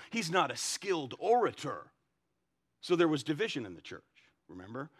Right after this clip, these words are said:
"I'm of Paul, I'm of Apollos, I'm of Peter." And the super spiritual ones will, "No creed but me, no creed but Christ. We don't need teachers." So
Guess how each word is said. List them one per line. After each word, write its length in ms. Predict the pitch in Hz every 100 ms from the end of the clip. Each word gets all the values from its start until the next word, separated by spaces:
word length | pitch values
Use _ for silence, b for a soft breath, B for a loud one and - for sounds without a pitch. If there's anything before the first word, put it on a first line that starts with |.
| b
"I'm 220 | - 139 101
of 100 | -
Paul, 300 | 117 117 107
I'm 160 | 104
of 80 | 110
Apollos, 800 | - 113 101 107 104 - - - _ _ _ _ _ 127
I'm 180 | 143
of 160 | 127 -
Peter." 480 | - 135 127 131 120 _ _ _ _ _ _
And 140 | - 139
the 40 |
super 300 | 117 180 147
spiritual 480 | 139 135 117 113 117
ones 240 | 107 107
will, 220 | 104 92 - B
"No 180 | 139 139
creed 340 | - 170 165
but 160 | - -
me, 280 | 135 156 - 95
no 160 | 120 180
creed 320 | - 202 202
but 120 | 170
Christ. 580 | - 190 127 - - - _ _ _ _ _ _
We 100 | 147
don't 160 | 175 156
need 200 | 165 117
teachers." 540 | 139 - - - - _ _ _ _ _ _ _ _ _ _ _ _ _ _ _ _ _ _ _ _ _ _ _ _ _ _ _ _ _ _ _ _ _ _ _ _ _ _ _ _ _ _ _ _ _ _
So 300 | - 175 147